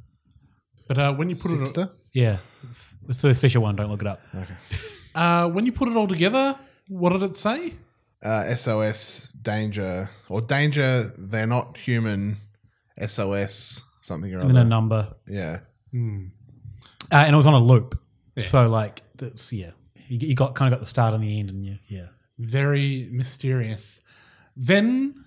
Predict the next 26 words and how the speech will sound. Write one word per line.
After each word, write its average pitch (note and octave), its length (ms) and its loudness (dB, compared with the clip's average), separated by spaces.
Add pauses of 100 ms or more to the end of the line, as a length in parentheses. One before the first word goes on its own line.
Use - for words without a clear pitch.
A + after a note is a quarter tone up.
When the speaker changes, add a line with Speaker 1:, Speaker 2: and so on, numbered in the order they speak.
(320)
Speaker 1:
he F3+ 160 -4
posted, D3+ 600 -2
uh, B2+ 600 2 (100)
a A#2+ 60 -6
D C#3+ 320 -2
M D#3+ 160 0
he F3+ 120 0
received G3+ 580 -2
from E3 200 -2
an B2+ 80 0
ac-, - 260 -8 (460)
just C3 240 -6
a B2+ 40 -2
random B2+ 360 0
account D#3+ 420 -8 (260)
Speaker 3:
Mm. B2 280 2 (120)
Speaker 1:
that C3 120 -6
had C#3 180 0
a, B2+ 300 2 (100)
uh, G#2 40 -12
message C3 460 -4
in, C3+ 260 -2
uh, B2 400 -2
either B2+ 240 -4
Bahasa B2 480 -4
Indonesia C3 560 -2